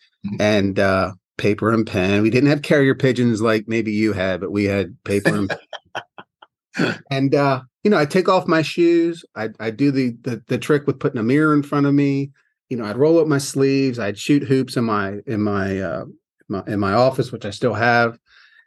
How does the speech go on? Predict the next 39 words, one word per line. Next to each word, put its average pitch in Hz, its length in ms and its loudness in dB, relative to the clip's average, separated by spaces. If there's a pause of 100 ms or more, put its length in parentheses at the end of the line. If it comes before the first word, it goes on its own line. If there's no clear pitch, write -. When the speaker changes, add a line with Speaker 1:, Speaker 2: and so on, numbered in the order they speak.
(100)
Speaker 2:
you 135 80 2
know, 127 360 2
and 139 120 2
I 147 60 4
would 151 120 4
have 156 160 0
fun 175 360 0
with 107 200 -6
it - 160 -18 (140)
and 127 240 0
just 127 340 0
figure 143 460 0
how 131 180 -2
many, 165 360 -2 (120)
how 165 220 0
many 156 300 2
can 127 220 -4
I 117 140 -2
get 117 320 -2
in 113 240 -4
today? 101 380 -4
But 107 240 -4 (380)
when 175 120 2
I 254 60 2
look 262 200 2
back 147 320 0
on 113 140 0
that, 107 160 -4
I 104 120 -2
think, 123 420 -2
you 147 80 0
know, 139 180 2
I 226 80 0
could 381 220 -2
have 165 160 0
done 147 220 2
it 131 100 0
a 110 80 -2
lot 107 260 -2